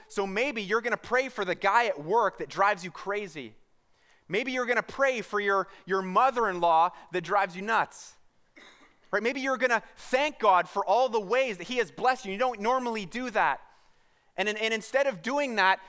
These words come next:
in the last, like, thirty seconds after your head hits the, hits the pillow and you fall asleep, you're like, "Hey, I'm gonna do that, uh, in the car on the way to work.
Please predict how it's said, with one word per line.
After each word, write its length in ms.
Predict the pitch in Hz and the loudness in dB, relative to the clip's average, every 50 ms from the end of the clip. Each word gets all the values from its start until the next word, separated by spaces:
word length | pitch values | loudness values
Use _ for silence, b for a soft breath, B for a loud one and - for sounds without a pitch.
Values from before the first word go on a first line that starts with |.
| B B | B B
in 60 | - | -4
the 80 | 196 190 | -2 2
last, 300 | 185 214 226 240 226 - | 4 4 4 4 2 0
like, 120 | 233 190 | -2 -2
thirty 360 | - - - 240 254 269 254 220 | -2 -4 -2 -2 -2 -2 -4 -6
seconds 520 | - - - 240 254 - - 220 190 175 | -6 0 0 0 0 0 -2 -6 0 2
after 220 | 196 208 208 - | 2 2 2 0
your 100 | 226 202 | -2 -4
head 240 | 180 160 226 240 247 | -2 0 0 0 0
hits 300 | 220 226 226 202 - - | 0 -2 -4 -4 -6 -8
the, 160 | 185 190 185 | -4 -2 -2
hits 240 | 180 190 226 220 - | -2 -2 -4 -6 -4
the 100 | - 196 | -6 -8
pillow 400 | - - - 240 247 226 202 185 | -6 -2 0 2 4 4 2 2
and 100 | 180 180 | 0 -4
you 60 | 180 | -6
fall 280 | 170 - 220 226 220 202 | -4 0 0 0 0 0
asleep, 320 | - - - 247 220 175 B B B B | -4 -6 -8 -8 -8 -8 B B B B
you're 100 | B 214 | B 2
like, 120 | 214 196 - | 2 2 2
"Hey, 80 | 254 | 2
I'm 100 | 254 220 | 0 0
gonna 140 | 247 285 269 | 0 -2 -6
do 120 | 214 214 175 | -6 -2 2
that, 240 | 180 175 180 - - B B B B B | 4 4 4 2 0 B B B B B
uh, 80 | 156 151 | -4 -2
in 80 | 160 | -2
the 80 | 175 175 | -6 -6
car 400 | - - - 269 277 277 240 180 | -4 0 2 4 4 4 4 2
on 60 | 170 | 2
the 80 | 170 165 | 0 -2
way 120 | 180 185 | -2 -2
to 80 | 180 185 | -2 -2
work. 440 | 185 247 262 240 214 - - - | -2 -2 -2 -2 -4 -6 -10 -20